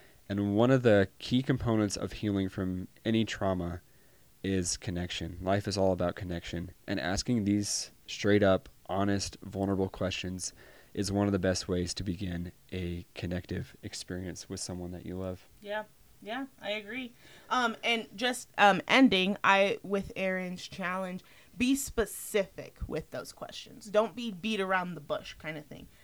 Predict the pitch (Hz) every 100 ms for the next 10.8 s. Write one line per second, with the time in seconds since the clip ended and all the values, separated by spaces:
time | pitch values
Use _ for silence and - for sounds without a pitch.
0 | - - - - 190 156 117 180 208 _
1 | - - - - - - 190 190 185 190
2 | 170 - - 214 196 - 165 - 175 170
3 | 185 196 214 196 - 175 180 196 214 208
4 | - 185 175 185 185 - - - 156 -
5 | - 170 170 175 185 190 180 - 160 160
6 | - 101 101 143 - 233 277 - 151 160
7 | - - - - 135 _ - - - 202
8 | 190 - 165 175 180 - 165 151 151 -
9 | - - - 180 170 160 202 208 208 214
10 | 185 185 180 175 160 170 190